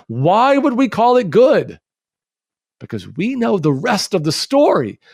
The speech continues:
because we know what God was accomplishing there. So if we can call the darkest day in history good, is it possible God might know what he's doing in our sufferings and that he isn't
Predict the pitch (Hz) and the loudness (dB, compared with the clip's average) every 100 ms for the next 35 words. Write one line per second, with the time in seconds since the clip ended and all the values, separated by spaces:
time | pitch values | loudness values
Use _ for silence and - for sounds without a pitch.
0 | _ - 180 143 190 277 233 160 165 185 | _ -2 -2 -2 -2 0 2 2 2 0
1 | 143 151 165 165 151 190 - 262 277 277 | 0 -2 0 0 -2 -6 -2 -2 0 -2
2 | 185 135 110 104 90 - _ _ _ _ | -2 -4 -6 -8 -12 -18 _ _ _ _
3 | _ _ - 190 156 - - - _ _ | _ _ -2 0 0 -8 -20 -20 _ _
4 | 143 - 190 214 233 220 190 160 139 127 | -8 -4 -4 -4 -6 -4 -2 0 0 -4
5 | 101 143 170 180 233 - - 139 170 180 | -4 0 0 -2 -6 -8 -14 -4 -2 0
6 | 180 165 135 120 151 - - 135 120 110 | -2 -4 -8 -10 -10 -10 -8 -6 -6 -8
7 | _ _ 180 202 113 - - _ _ _ | _ _ 0 0 0 -8 -20 _ _ _
8 | _ _ - - - - - _ _ 165 | _ _ -20 -20 -20 -20 -20 _ _ -2
9 | 143 180 185 - 247 240 - 131 120 147 | 0 -2 -6 -10 -8 -6 -6 -2 -4 -2
10 | 139 139 180 180 165 170 147 135 135 120 | 0 2 0 0 -4 -4 -4 -2 0 -2
11 | 139 - 127 123 120 185 202 151 131 127 | -4 -4 -8 -8 -8 -4 -2 -2 -6 -6
12 | 147 151 131 127 - 220 - 107 82 - | -6 -2 -2 -4 -8 -10 -6 -8 -8 -12
13 | - - _ 135 147 - 180 185 190 185 | -18 -20 _ -4 -4 -4 -10 -8 -6 -4
14 | 220 | -6